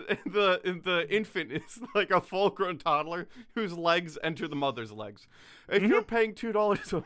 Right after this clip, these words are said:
Speaker 1: month or more, you could see what J-, John just pasted in the middle <laughs> of my copy as I was reading it. <laughs>
Speaker 2: Well, it looks like a Preda.
Speaker 1: It does.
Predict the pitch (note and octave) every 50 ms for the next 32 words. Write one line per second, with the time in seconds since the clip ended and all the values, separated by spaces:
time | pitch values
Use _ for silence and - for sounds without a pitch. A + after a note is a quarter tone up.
0 | - - E3+ F3+ - - - - F3 E3 D3 C3+ B2 A#2 A#2 A#2+ A#2+ - - -
1 | - - - - A#3 B3+ B3 B3+ A#3+ F#3 - - - - G#3 F#3+ G3 G3 F#3+ F3+
2 | - _ _ _ _ _ _ - F#3 G3 F#3 - - - - A#3 G3+ - - _
3 | - - D#3+ D#3+ D#3+ D#3+ D#3 C3 - E3 D3+ D3 - - - _ - - - -
4 | - - _ _ _ - - - E3 D3+ F3+ - - - F3+ D#3 C#3 - C3 D3
5 | D3 D#3 D3+ C#3 C3+ C#3 D3 D3 D3 C#3+ - - F3 D3+ - - E3+ D#3 D3 C3+
6 | - - D#3 C#3+ D3 - - F3 E3+ E3+ - - E3 D3+ D#3+ D#3+ - - E3+ E3
7 | D#3+ F3+ G3 G3 D3 B2 D3+ D#3+ D#3 D3+ D3 D3 C#3+ C3+ C#3 C3 - _ _ _
8 | D4+ F4+ F4+ D#4 D4+ - G4+ - G#3+ - G#4+ A4+ G#4 - - G4+ G#4+ - - -
9 | F#4 F#4+ A#3 B3+ B3+ B3 C4 B3+ C4+ C4 C4 D#4 F#4+ - - D4+ C#4 B3 A#3+ B3+
10 | G#3+ - - D4 G4 A4+ F4 F#3+ C#3+ B2+ A#2 - - D4 - - - - - -
11 | - A3+ A3 G#3 - - - F#3+ F#3 F#3+ G3 F#3 -